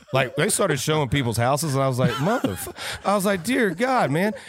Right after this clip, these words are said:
Speaker 2: And everybody, once I met everybody, they're like, "Hey, man, so you play shows. What's it like?" And I was like, "What do you mean, what's it like?" It was, like, people from, like, their church groups, people that were doing YouTube videos, but YouTube videos were, and I'm like, "Oh.
Speaker 1: Oh.
Speaker 2: Oh, okay, I got it."
Speaker 1: Yeah.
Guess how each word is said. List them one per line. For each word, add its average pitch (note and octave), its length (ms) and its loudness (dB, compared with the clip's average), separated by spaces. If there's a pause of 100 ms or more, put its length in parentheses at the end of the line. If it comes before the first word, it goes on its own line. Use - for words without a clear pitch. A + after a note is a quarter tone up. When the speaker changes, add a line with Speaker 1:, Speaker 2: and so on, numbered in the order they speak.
(120)
Speaker 2:
And E3+ 120 2
everybody, F#3+ 340 2
once F3+ 160 2
I D#3+ 80 2
met G3 160 0
everybody, D#3 380 0
they're D#3 160 2
like, C3+ 160 2
"Hey, E3+ 120 2
man, D#3+ 140 2
so D3 120 0
you C#3+ 140 0
play D#3 200 0
shows. D#3+ 340 0
What's C3 200 0
it B2+ 80 -2
like?" D3 260 0
And A#2 80 0
I A#2+ 40 2
was A2+ 80 0
like, A#2 100 0
"What D3 80 0
do F3+ 40 2
you F#3 60 0
mean, G3+ 180 2
what's F#2+ 220 0
it D#2 80 -2
like?" E2 280 0 (560)
It F3+ 60 0
was, F#3 160 0
like, D3+ 160 0 (340)
people D3+ 240 0
from, D3 200 0
like, A#2+ 120 2
their A#2+ 100 0
church C#3 340 -2
groups, G#2+ 240 0
people B2 180 2
that B2 100 2
were A#2 60 0
doing A#2 200 2
YouTube A#2+ 340 2
videos, G#2+ 360 2
but G2 120 0
YouTube A#2+ 280 2
videos A#2+ 260 2
were, A#2+ 80 2 (140)
and A#2 100 -2
I'm B2+ 100 2
like, A2+ 200 0 (520)
"Oh. E3 420 0 (400)
Speaker 1:
Oh. F3 840 2
Speaker 2:
Oh, C3 300 2
okay, A2 220 0
I A#2+ 140 2
got G#2+ 240 2
it." C#3+ 60 -2
Speaker 1:
Yeah. B2 360 0